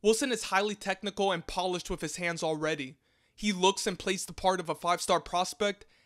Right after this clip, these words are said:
and is well deserving of being the fourth-ranked player overall on On Three's twenty twenty-three rankings.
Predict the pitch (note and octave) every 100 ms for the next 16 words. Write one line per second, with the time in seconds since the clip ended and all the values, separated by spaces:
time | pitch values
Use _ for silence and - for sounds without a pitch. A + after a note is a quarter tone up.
0 | - G3 G3 F3 F#3 G#3 G3 F3+ F#3 F3+
1 | F3 E3 F#3+ F3+ D#3+ - F3+ - F3+ E3
2 | - F3 E3 F3 E3+ E3+ E3+ F#3+ - _
3 | - E3 D#3 E3 E3 F3 E3 - D#3+ D#3+
4 | E3+ D#3+ F3 E3+ D#3 C#3+ C#3+ C3 C#3+ -